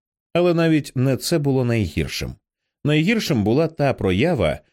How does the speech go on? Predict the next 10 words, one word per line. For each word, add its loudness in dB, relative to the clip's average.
яка -2
так -4
переслідувала 0
його, 0
плямиста 0
проява 0
з -2
нескінченним -2
рябим 0
боком. -4